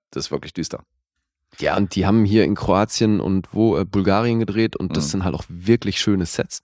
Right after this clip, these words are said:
Speaker 1: Voll, ja.
Speaker 2: Deswegen, also eigentlich hast du hier so dieses perfekte Urlaubsfeeling
Speaker 1: Absolut.
Speaker 2: vom Szenario und dann wird's halt ein bisschen düster.
Speaker 1: Das stimmt.
Speaker 2: Deswegen, ja, der hat auch eben sehr viel schöne Momente und eben eine Menge schöner Menschen, finde ich.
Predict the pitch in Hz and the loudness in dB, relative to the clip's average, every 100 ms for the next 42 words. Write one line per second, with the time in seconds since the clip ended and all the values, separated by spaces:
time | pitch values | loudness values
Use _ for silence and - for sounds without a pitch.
0 | _ - 80 62 71 - _ _ _ - | _ 2 2 2 -6 -16 _ _ _ -14
1 | - 101 92 80 90 104 123 - _ _ | -4 -2 0 0 0 4 2 2 _ _
2 | _ _ _ - 117 - 120 113 98 101 | _ _ _ -2 -2 2 2 2 2 -2
3 | 92 - 101 - - - 95 90 - 104 | -2 -2 -2 0 -2 0 2 2 2 4
4 | 92 - - 95 87 85 113 _ _ _ | 4 0 -4 -2 0 -2 -4 _ _ _
5 | _ - - 78 82 - _ - 87 - | _ -14 -6 -4 -4 -6 _ -10 -8 -4
6 | 87 78 76 76 95 - 82 78 - - | -2 0 0 0 -2 -2 -4 -6 -10 -18
7 | _ _ _ - 76 80 - 92 87 87 | _ _ _ -6 -4 -4 -4 -6 -4 -6
8 | - 82 82 - - - _ _ _ _ | -4 -4 -4 -4 -6 -10 _ _ _ _
9 | _ _ - - - 120 104 - _ 80 | _ _ -14 -10 0 2 2 -6 _ -8
10 | - 104 90 95 85 107 - - - _ | -2 0 2 2 2 0 -2 -6 -10 _
11 | - 101 90 76 80 - 80 - 147 90 | -6 -4 -2 -2 -4 -4 -4 -2 0 0
12 | 64 62 57 123 123 117 107 92 98 104 | -2 -4 0 2 4 2 2 0 0 0
13 | 104 104 98 - 104 95 101 143 - - | 0 -2 -4 -2 -2 0 0 -2 -6 -8
14 | - - - | -8 -10 -14